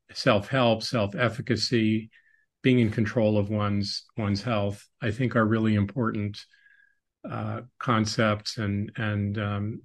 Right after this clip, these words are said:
are, are, you know, maybe, maybe a derivative of what we're trying to do at Cognito.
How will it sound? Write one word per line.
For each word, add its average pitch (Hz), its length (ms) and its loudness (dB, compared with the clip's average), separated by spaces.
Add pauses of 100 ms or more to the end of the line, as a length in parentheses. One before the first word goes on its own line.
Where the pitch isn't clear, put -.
(260)
are, 120 120 2
are, - 560 -4
you 165 100 0
know, 135 60 4
maybe, 127 380 4 (360)
maybe 147 320 4
a 123 40 4
derivative 123 640 4
of 107 120 -4
what 117 180 -2
we're 127 120 6
trying 131 260 0
to 101 60 2
do 104 320 -2
at 104 120 -4 (140)
Cognito. 107 500 -2